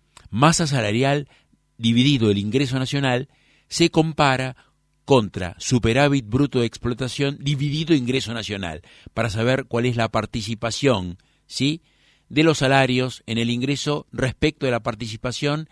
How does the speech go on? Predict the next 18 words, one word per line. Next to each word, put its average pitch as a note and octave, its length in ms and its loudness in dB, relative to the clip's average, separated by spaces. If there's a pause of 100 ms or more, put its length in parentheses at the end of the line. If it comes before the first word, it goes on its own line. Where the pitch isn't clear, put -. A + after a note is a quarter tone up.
(320)
de A#2+ 100 2
la D#3 140 6
retribución C3 580 -2
al A#2+ 140 -4
capital B2 640 -4
en B2+ 140 0
el A2 120 -2
ingreso G#2 400 -4
nacional. F2 560 -12 (720)
¿Correcto? A2 600 -6 (540)
La G2 140 -6
otra G#2+ 240 -2
forma A#2+ 380 2
de A#2 80 4
hablar B2+ 420 2 (340)
del F#2 200 -4
producto A2+ 440 2
bruto, C#3 540 0